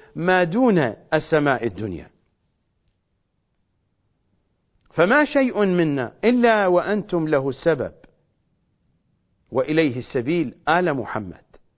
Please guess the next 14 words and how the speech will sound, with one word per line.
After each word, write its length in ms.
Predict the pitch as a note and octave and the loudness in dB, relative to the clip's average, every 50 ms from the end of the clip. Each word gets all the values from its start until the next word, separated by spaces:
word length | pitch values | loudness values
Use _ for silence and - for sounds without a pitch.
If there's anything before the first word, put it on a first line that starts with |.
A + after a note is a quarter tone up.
| _ _ _ _ _ _ _ _ _ _ _ _ _ _ _ _ _ _ _ _ _ _ _ | _ _ _ _ _ _ _ _ _ _ _ _ _ _ _ _ _ _ _ _ _ _ _
لا 180 | - C#3+ F#3+ G3 | 2 4 4 4
بد 280 | G3+ D#4 E4 C4+ B3+ C4+ | 4 2 0 0 2 2
أن 400 | A#3 F3 E3 D#3 C#3 A#2 G2+ - - _ _ _ _ _ _ _ _ _ _ _ _ _ | 2 2 2 -2 -4 -4 -8 -12 -16 _ _ _ _ _ _ _ _ _ _ _ _ _
تتفعل 920 | - D#3+ C#3+ - C#3+ B2+ - G3+ G#3+ - - - C#3 C#3+ B2+ A#2 G2 F#2 - _ _ _ _ - | -2 -2 0 0 -2 -2 0 -2 -2 -2 -2 -2 -2 -2 -2 -4 -6 -10 -12 _ _ _ _ -6
هذه 680 | C#3 C#3 D#3+ F#3+ G#3 F3+ E3+ D#3 B2+ B2+ A#2+ G#2+ G2 - - _ _ _ _ - - | -2 0 2 2 0 0 -4 -4 -4 -6 -6 -8 -8 -10 -14 _ _ _ _ -4 -2
المقامات، 760 | C3 B2 A#2+ B2 B2 - - B2+ B2 B2 D3 F3 F3+ F3 - D#3 D3+ - - - _ - | -2 -2 -2 -4 -4 -2 -2 -2 -2 -2 -2 -4 -4 -4 -6 -6 -8 -8 -10 -12 _ -2
ولا 220 | C3+ C#3 D3 C#3+ | 0 2 2 2
بد 280 | C#3 E3+ A#3 F#3+ E3+ F3 | 0 -2 -4 -2 -2 -2
أن 260 | D3+ - C3 B2 - | -2 -2 -4 -8 -4
تظهر 500 | F3+ F#3 F3+ D#3+ D3 C#3+ C3 A2+ E2+ - - _ _ _ _ _ _ _ _ _ _ _ _ _ _ _ _ _ _ _ _ _ _ _ _ _ _ _ _ _ - | -4 -2 -2 -2 0 0 0 -2 -4 -6 -14 _ _ _ _ _ _ _ _ _ _ _ _ _ _ _ _ _ _ _ _ _ _ _ _ _ _ _ _ _ -6
لكل 380 | B2+ D3 - - C4 B3 B3 | -6 -4 -2 -2 -2 0 0
الخلائق، 800 | A#3+ F3 - - E3+ F3 F3 D#3+ A#2 A#2+ - - - F2 - - _ _ _ _ _ _ _ _ _ _ _ _ _ _ _ _ _ _ _ _ _ _ _ _ _ _ _ _ _ _ _ _ _ _ _ _ _ _ _ _ _ - | -2 -2 -2 -2 0 2 2 2 0 -4 -8 -10 -12 -16 -18 -18 _ _ _ _ _ _ _ _ _ _ _ _ _ _ _ _ _ _ _ _ _ _ _ _ _ _ _ _ _ _ _ _ _ _ _ _ _ _ _ _ _ -8
لأن 400 | - D3+ G3+ - G#3+ A3+ A3+ A3 | -2 -2 -2 0 0 2 4 4
هذه 720 | G#3 G#3 A#3 C#4+ D#4+ D#4+ C#4+ A#3+ F#3 D3 C#3 A2+ F#2+ E2 - | 4 6 4 4 4 2 2 2 0 0 0 -4 -6 -6 -10